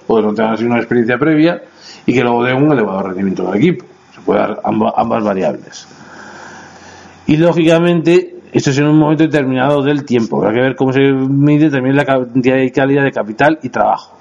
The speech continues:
También sabemos que a priori, cuanto mejor tenga formados mis trabajadores, mejor ca-, mejor producción, más productivos serán. A priori, cuanto más formados y más conocimientos y más ganas tengan y más motivados estén, pues lógicamente eso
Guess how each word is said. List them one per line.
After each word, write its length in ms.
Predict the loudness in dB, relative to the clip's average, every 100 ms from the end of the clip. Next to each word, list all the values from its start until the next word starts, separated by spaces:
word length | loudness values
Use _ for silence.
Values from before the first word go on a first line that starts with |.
| -4
También 220 | -4 -2
sabemos 260 | -2 -2
que 80 | -2
a 60 | -4
priori, 400 | 0 2 2 0
cuanto 360 | -2 -6 -4
mejor 500 | -6 -4 -2 0 -2
tenga 220 | -2 -4 -2
formados 460 | -4 -2 -4 -2
mis 220 | -2 -2
trabajadores, 600 | 0 -2 0 -2 0 -2
mejor 300 | -4 -6 -6
ca-, 100 | -6
mejor 760 | -8 -8 -6 -6 -4 -4 -4 -8
producción, 600 | -4 -2 0 0 -2 -2
más 220 | -4 -4
productivos 520 | -2 -4 0 0 0
serán. 260 | -2 -4 -6 -18 -20 -20 -20 -6
A 120 | -4
priori, 220 | -2 -2
cuanto 180 | -2 -4
más 160 | -4 -2
formados 460 | -4 0 -2 -2
y 40 | -4
más 180 | -4
conocimientos 520 | -2 -2 -2 -2 -2 -2
y 40 |
más 180 | -2 0
ganas 260 | -2 -2
tengan 220 | -2 0 0
y 60 |
más 180 | 0 0
motivados 600 | -2 -4 -2 0 0 0
estén, 420 | -4 0 -2 -2 -8 _ -20 -20 -20 -20 -6
pues 160 | -4 -2
lógicamente 520 | -2 -2 0 0 0
eso 380 | 0 -2 -2